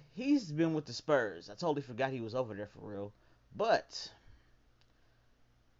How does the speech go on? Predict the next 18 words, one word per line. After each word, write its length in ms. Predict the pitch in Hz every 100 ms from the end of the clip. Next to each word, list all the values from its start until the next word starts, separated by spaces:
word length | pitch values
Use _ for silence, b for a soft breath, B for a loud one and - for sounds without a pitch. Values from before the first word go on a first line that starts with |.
| _ _ _
with 140 | - 139
him 180 | 214 226
being 260 | 214 180
on 100 | 160
the 40 | 131
Bulls, 380 | 127 147 143
that 160 | 139 151
gives 260 | 147 147 143
him 140 | 139
a 60 | 120
lot 260 | 131 123
more 160 | 120 117
depth, 400 | 113 123 135 -
and 140 | 131
it 80 | 123
gives 500 | 123 127 123 113 - -
Adam 300 | 139 135 131
Lev-, 180 | 127